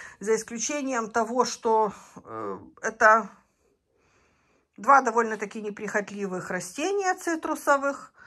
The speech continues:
вот, с-, которые имеют кислые плоды. Очень кислые. Для меня это очень кислые. Но, эм, Таварес мне,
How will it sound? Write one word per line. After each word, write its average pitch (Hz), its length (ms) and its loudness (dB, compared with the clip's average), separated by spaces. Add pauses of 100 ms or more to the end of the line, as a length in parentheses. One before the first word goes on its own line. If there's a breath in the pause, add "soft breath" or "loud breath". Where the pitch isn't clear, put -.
(480 loud breath)
вот, 226 420 -2
с-, - 400 -10
которые 226 840 2 (800)
имеют 254 440 -4
кислые 226 480 -2
плоды. 151 460 -4 (280)
Очень 185 440 4
кислые. 160 680 -8
Для 175 180 -6
меня 233 340 0
это 208 180 -6
очень 160 440 -8
кислые. 160 640 -10 (600 loud breath)
Но, 233 460 4
эм, 202 460 0
Таварес 254 680 6
мне, 226 420 -2